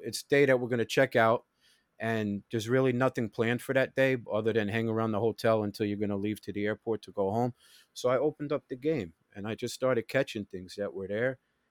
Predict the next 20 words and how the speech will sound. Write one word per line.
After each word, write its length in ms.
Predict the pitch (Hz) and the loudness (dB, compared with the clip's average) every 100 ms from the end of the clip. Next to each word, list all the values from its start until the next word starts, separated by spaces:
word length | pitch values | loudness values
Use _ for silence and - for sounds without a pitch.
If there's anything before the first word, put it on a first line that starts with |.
| _ | _
And 120 | 104 104 | -8 -4
then 120 | 113 | -4
my 120 | 113 | -4
son 320 | - 135 131 | -2 0 0
start, 360 | 113 - 113 107 | -4 -2 -2 0
laid 220 | 117 117 | -2 0
down 220 | 117 113 110 | -2 -2 -2
next 240 | 123 - | -4 -6
to 100 | 113 | -6
me, 220 | 113 117 | -4 -4
and 100 | 101 | -4
he 80 | 110 | -6
started 380 | - 120 117 - | -2 0 0 0
catching 360 | 120 - 117 | -4 -4 -10
things. 380 | 107 117 117 110 | -6 -6 -6 -8
And 140 | 92 98 | -8 -4
then 200 | 113 110 | -4 -2
we 120 | 104 | -6
found 360 | - 117 110 | -4 -4 -4
a 260 | 107 104 | -2 -2